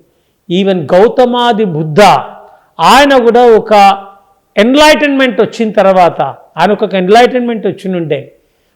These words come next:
"అనిత్యావతి సంఘారే, సంఘారే అనిత్యాతి, everything is arising and passing away, and be with a total equanimous mind." అంటే ఒక సమతాభావంతో ఉండమని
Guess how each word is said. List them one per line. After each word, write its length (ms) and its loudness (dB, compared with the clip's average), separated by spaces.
"అనిత్యావతి 840 2
సంఘారే, 760 2
సంఘారే 680 0
అనిత్యాతి, 920 -2
everything 500 -4
is 180 -6
arising 600 -2
and 180 -8
passing 500 -8
away, 360 -4
and 160 -8
be 280 -6
with 200 -4
a 200 4
total 320 2
equanimous 840 -6
mind." 280 -4
అంటే 100 -6
ఒక 120 -2
సమతాభావంతో 1040 0
ఉండమని 640 -2